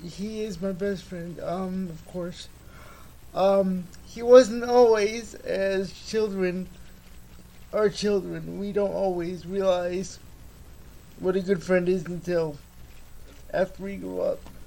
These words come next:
Um, essentially, we were the only two kids in wheelchairs that did not, uh, attend special ed.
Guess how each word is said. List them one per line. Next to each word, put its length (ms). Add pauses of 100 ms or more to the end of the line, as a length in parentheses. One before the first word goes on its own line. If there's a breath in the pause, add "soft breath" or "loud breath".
(120)
Um, 400 (1400)
essentially, 720
we 120
were 160
the 140
only 340
two 240
kids 440
in 280
wheelchairs 640 (1400)
that 220
did 160
not, 380 (320)
uh, 360
attend 520
special 580
ed. 220